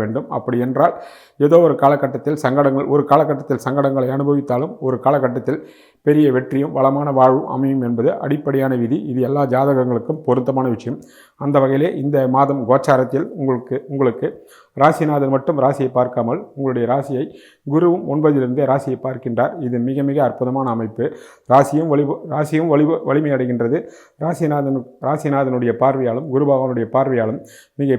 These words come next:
பெரிய அளவிலே உங்களுக்கு இந்த மாதம் வெற்றி ஏதோ ஒரு வகையில் கட்டாயம் உண்டாகும். அதே வகையில் மறைமுகமான போட்டியும்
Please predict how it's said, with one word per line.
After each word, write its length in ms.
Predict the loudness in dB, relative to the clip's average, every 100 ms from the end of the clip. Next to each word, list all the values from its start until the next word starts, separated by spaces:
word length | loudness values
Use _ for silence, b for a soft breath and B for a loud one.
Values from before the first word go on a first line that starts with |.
| 4
பெரிய 160 | 4 4
அளவிலே 240 | 4 0 -2
உங்களுக்கு 320 | -2 -4 -2
இந்த 100 | -2 0
மாதம் 260 | -2 -2 -4
வெற்றி 240 | -6 -2 -2 0
ஏதோ 100 | 0
ஒரு 100 | 0 0
வகையில் 240 | -2 -2
கட்டாயம் 380 | -6 -2 -2 0 -2
உண்டாகும். 380 | 0 0 -4 -10 B B B 0
அதே 140 | 4 4
வகையில் 300 | 4 0 -2 -2
மறைமுகமான 460 | -2 -2 -4 -4 -4
போட்டியும் 400 | -4 -4 -6 -6